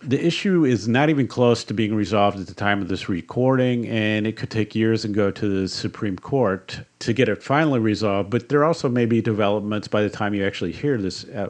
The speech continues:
episode. So rather than make predictions, we thought it was a good time to talk about practical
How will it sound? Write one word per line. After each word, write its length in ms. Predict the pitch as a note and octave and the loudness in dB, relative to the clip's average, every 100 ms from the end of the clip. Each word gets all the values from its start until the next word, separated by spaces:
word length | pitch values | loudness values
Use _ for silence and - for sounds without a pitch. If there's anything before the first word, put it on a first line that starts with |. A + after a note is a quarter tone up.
| - - | -8 -8
episode. 460 | G#2 F#2+ F2+ E2 | -6 -6 -6 -6
So 240 | - G#2+ C3+ | -4 -4 0
rather 360 | D3 F#3 F#3 D#3 | 2 2 2 2
than 240 | B2+ A2+ | 2 2
make 220 | A2+ A2 | 0 0
predictions, 720 | - G#2 C#3 C#3 A#2 A2 G#2+ | -4 0 0 0 -4 -2 -4
we 200 | C3+ F#3 | -4 -4
thought 360 | G3 - D#3+ D3+ | -2 0 2 2
it 40 | |
was 140 | B2+ A2+ | 0 0
a 40 | |
good 180 | B2+ A#2+ | 0 0
time 200 | A#2 A2 | 0 -2
to 60 | G#2+ | -2
talk 360 | - A2 A2 | 0 0 2
about 540 | A#2 G2+ G2 G#2+ - _ | 0 2 2 2 -4 _
practical 720 | - F#3 G3+ - - F#2 D#2+ | 0 0 -2 -6 -2 -2 -4